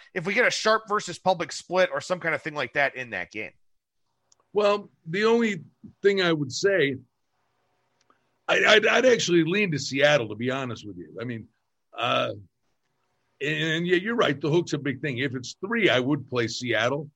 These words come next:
Speaker 2: And I, I just think Arizona, uh, you know, it's a short week, could be a bit of a letdown. And I just think this is a good Seattle football team. And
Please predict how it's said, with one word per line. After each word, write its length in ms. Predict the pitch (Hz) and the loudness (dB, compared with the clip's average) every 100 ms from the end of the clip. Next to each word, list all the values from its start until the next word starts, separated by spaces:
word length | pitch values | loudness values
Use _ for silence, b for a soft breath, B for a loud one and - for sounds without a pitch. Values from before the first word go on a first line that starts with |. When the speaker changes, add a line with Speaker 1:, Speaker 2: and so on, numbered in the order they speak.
| _ _ _ _ _ | _ _ _ _ _
Speaker 2:
And 500 | 127 139 139 139 120 _ _ _ _ _ _ _ _ _ _ _ | -2 0 0 -2 -6 _ _ _ _ _ _ _ _ _ _ _
I, 300 | 190 - 185 | -12 -6 -2
I 20 | |
just 260 | 185 185 - | 0 0 0
think 280 | 185 175 - - | -2 -2 -6 -6
Arizona, 840 | 143 175 170 120 165 202 190 170 147 - _ _ _ - | 0 4 2 2 0 0 0 -2 -6 -12 _ _ _ -10
uh, 100 | 147 151 | -10 -6
you 100 | 156 | -2
know, 120 | 165 | -2
it's 120 | 156 | -2
a 40 | 120 | -6
short 360 | - 185 196 | 0 0 0
week, 280 | 165 160 156 - 135 - | 2 0 0 -12 -20 -6
could 180 | 220 | -4
be 120 | 196 180 | 2 2
a 40 | |
bit 360 | 123 101 175 165 | 2 6 8 8
of 100 | 139 | 4
a 80 | |
letdown. 640 | 131 127 123 131 120 139 156 - _ _ _ _ 123 | 0 2 0 -2 -2 -2 -8 -16 _ _ _ _ -8
And 600 | 143 156 156 156 156 147 - _ _ | 0 2 2 0 -2 -12 -18 _ _
I 140 | 151 175 | -2 -2
just 180 | 185 | 0
think 140 | 180 165 | -2 0
this 100 | 156 | 0
is 80 | 143 | -2
a 60 | |
good 200 | 135 160 | -2 -2
Seattle 380 | - 156 151 147 | -2 -2 0 -2
football 400 | 165 185 147 147 | -2 -4 0 0
team. 320 | 147 156 165 | 0 -2 -2
And 160 | 147 | -2